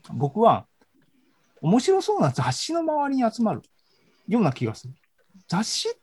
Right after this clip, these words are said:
ていう媒体は結構重要な気がする。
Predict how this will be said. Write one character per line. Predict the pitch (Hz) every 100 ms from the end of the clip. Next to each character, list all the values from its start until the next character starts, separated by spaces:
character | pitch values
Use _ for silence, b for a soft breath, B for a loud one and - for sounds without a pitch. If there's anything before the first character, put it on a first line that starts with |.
| _
て | 165
い | 135
う | 123 113
媒 | - 143 196
体 | - 233 226
は | 196
結 | 277 294
構 | - 131
重 | 120 147
要 | 190 196 190 - _
な | 165 185
気 | 185
が | 160
す | 127
る。 | 110